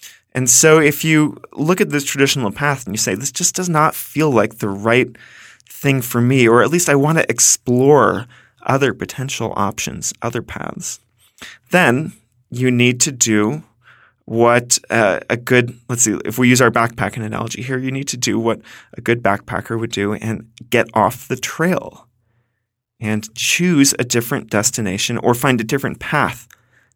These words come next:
to that same destination. And this is scary. This is hard. It's difficult. Going off trail is not something, you know, I, I love trails. I'm a trail runner. I'm a hiker.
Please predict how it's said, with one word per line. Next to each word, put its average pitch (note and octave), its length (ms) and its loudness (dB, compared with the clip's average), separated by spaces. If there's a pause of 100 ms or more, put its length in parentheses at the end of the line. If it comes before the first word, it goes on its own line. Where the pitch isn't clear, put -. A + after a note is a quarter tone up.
to B2 100 -6
that A2+ 200 0
same G#2+ 300 2
destination. - 840 -6 (1400)
And A#2 460 0 (160)
this D#3+ 280 2
is F#3 140 2
scary. D#3 460 4 (100)
This C3 140 0
is C#3 100 2
hard. C#3 320 4
It's G#2+ 140 -6
difficult. C3 500 0
Going C3+ 300 2
off A#2+ 260 2
trail A#2+ 640 2 (400)
is A#2 340 2
not B2+ 340 0
something, C3 480 0
you C#3 80 2
know, B2+ 200 4 (160)
I, E3 240 4
I E3+ 100 0
love D#3 280 2
trails. - 640 -2 (140)
I'm B2 140 2
a B2 40 0
trail C3 300 4
runner. A#2+ 420 4
I'm G#2+ 200 0
a - 20 2
hiker. A2+ 480 0